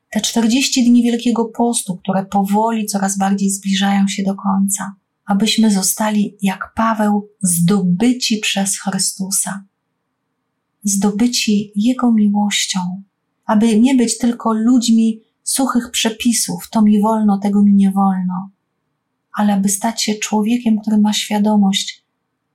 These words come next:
mówiąc za świętym Pawłem: „Chrystus umiłował mnie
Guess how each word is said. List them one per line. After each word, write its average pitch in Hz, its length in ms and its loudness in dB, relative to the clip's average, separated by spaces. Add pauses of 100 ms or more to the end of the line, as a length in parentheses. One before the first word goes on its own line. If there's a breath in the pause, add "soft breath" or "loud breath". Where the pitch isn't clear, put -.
(420)
mówiąc 208 360 4
za 208 80 -2
świętym 220 480 0
Pawłem: 214 580 0 (240)
„Chrystus - 580 -4
umiłował 220 720 2
mnie 202 600 4